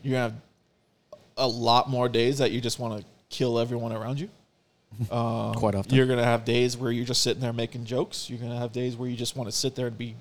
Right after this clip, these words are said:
Speaker 1: completely serious. And we're gonna have a lot of days where you just wanna rant about absolutely nothing.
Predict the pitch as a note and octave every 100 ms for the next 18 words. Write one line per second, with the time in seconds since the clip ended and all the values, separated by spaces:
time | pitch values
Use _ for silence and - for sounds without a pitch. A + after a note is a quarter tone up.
0 | - - A#2+ F#3+ G3+ C3 C#3+ D#3 G#3 -
1 | - _ _ _ _ A#2 A#2+ B2 A#2+ B2+
2 | C3+ C#3 B2+ B2 A#2+ C3 A#2+ B2 A#2+ B2+
3 | A#2+ - B2 A#2 - _ _ A2+ B2 A#2+
4 | A#2+ A#2 A#2 A2 _ - A2 - - C2+
5 | G2+ - -